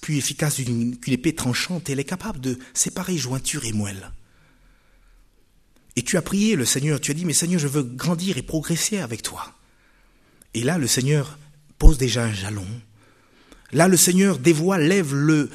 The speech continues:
le, le voile sur ton cœur pour te montrer encore un obstacle que tu dois surmonter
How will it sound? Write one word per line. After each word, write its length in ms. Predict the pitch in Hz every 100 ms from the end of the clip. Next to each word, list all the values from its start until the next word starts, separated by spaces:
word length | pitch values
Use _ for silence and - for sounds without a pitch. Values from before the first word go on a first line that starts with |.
| -
le, 220 | 131 147
le 260 | 139 151 160
voile 400 | 156 190 208 170
sur 220 | - 139
ton 160 | 151 147
cœur 340 | 190 185 151
pour 220 | - -
te 80 | 165
montrer 480 | 170 165 - 196 131
encore 340 | 123 147 165
un 100 | 123
obstacle 520 | 127 127 - 202 -
que 120 | 123 139
tu 140 | 151
dois 300 | 139 170 185
surmonter 880 | - - - 262 196 120 113 113